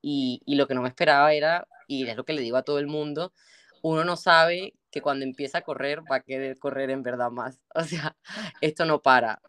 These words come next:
o sea, esto realmente uno cuando se da cuenta que no puede hacer solo cinco y puede hacer ocho y después dice,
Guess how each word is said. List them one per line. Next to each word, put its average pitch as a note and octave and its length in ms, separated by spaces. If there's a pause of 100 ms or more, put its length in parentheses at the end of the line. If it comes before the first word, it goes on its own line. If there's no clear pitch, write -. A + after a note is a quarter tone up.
o C#3+ 120
sea, C3+ 220
esto C#3 320
realmente D#3 640
uno D3 200
cuando D#3 240
se C3+ 120
da B2 80
cuenta D3 320
que D3+ 160
no C3 100
puede C#3 140
hacer D3 180
solo D#3 240
cinco D#3 400
y D3 240
puede C3 200
hacer C#3+ 200
ocho D3 240
y D#3 60
después C3 280
dice, C#3+ 300